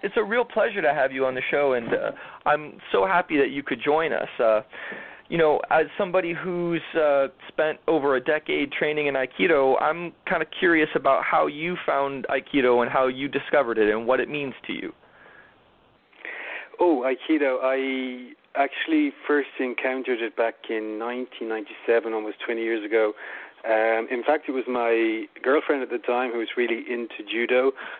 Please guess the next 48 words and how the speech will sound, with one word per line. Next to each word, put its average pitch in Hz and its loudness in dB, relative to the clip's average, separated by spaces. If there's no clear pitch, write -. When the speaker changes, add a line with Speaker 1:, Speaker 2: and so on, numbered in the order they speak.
Speaker 2:
and 110 0
was 110 -4
interested 117 -4
in 113 -4
getting 110 0
me 110 -4
into 107 -2
to - -8
martial 110 -2
arts. 117 2
And 110 -4
in 110 -8
fact, 120 0
Aikido 127 0
w-, 117 -2
was 117 -2
the 120 -2
only 123 -2
one 120 0
at 117 -4
the 113 -4
time 117 -2
that 110 0
I 110 2
felt 113 0
that 117 -2
I 117 2
could 101 -6
do, 123 -2
'cause 123 2
I 143 4
think 180 0
it 165 2
was - 0
more 156 4
of 139 -4
a, 135 -4
it 127 0
was 120 -8
a 117 -8
very 123 0
flowing 123 0
and 107 -8
sort 113 -2
of 104 -4
non-aggressive, 123 0
non-brutal, 117 -4
non-competitive, 117 -4